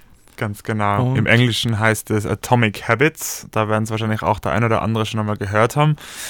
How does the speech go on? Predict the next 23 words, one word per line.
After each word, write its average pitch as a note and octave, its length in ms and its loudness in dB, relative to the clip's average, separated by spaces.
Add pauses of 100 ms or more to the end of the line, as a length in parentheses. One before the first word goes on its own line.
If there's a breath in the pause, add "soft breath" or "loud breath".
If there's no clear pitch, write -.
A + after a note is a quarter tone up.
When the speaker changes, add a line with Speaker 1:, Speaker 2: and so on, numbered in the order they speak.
(220 loud breath)
Speaker 1:
Ähm, B2+ 380 2 (340)
ist - 180 -2
ja D3 120 4
schon D3 340 2
ein B2+ 140 0
bisschen C3+ 280 0
länger, D3+ 440 2 (120)
ähm, A#2 360 0
heraus, A2+ 420 -4 (240)
aber G#2+ 160 -2
jetzt, A2+ 180 -4
glaube A#2 180 0
ich, - 20 2
in A2 60 0
der G#2 60 -2
deutschen G#2+ 360 -2
Übersetzung G#2+ 400 -4
ganz G#2 260 -4
neu. G2+ 460 0 (520 loud breath)
Ähm, B2 360 2 (440)
was B2 380 6
ist C#3 140 0
es, - 360 -2